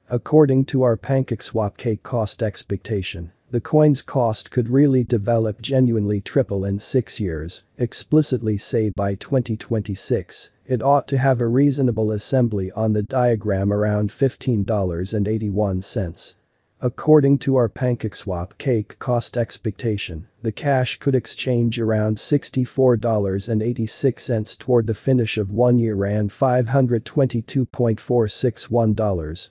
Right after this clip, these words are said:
toward the finish of the following five years. Amazingly, toward the beginning of December twenty twenty-two, the PancakeSwap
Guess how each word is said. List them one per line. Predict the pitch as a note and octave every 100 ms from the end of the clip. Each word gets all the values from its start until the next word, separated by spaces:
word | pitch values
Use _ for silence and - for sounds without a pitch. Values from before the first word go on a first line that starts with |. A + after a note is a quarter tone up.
| _
toward | - C3+ C3
the | B2
finish | - C3+ A#2 G#2
of | G#2 G2+
the |
following | F#2+ - A#2 G2+ F#2+ F#2+
five | - G#2+ G2 F#2+
years. | F#2+ F2+ G#2
Amazingly, | G#2 G#2+ G2+ G#2 F2 F2 E2+ _ _ _ _ _
toward | - C#3+ C#3+
the | C3+
beginning | B2+ A#2 C#3 C3+ A#2
of | G#2
December | A2+ G#2+ C3+ B2 A2
twenty | - B2 A2+ G#2
twenty-two, | - A#2 G#2+ G2 - A#2 F#2 F2+ - -
the | A2
PancakeSwap | C#3+ C#3+ C3+ G2+ - F2+ F2